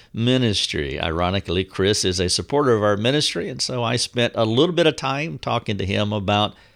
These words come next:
what we do. And as I've been pondering his question, and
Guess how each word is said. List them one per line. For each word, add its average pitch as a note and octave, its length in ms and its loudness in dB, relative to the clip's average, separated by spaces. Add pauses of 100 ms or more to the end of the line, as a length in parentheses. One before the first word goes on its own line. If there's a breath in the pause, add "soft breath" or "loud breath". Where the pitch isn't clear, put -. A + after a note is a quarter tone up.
(380 soft breath)
what A2+ 260 4
we G#2+ 160 2
do. F2 340 -2
And E2+ 120 -4
as F#2 160 -2
I've F#2 140 0
been F#2 180 -2
pondering A#2 680 0
his E3+ 500 2
question, G2 720 -2
and F2+ 500 -4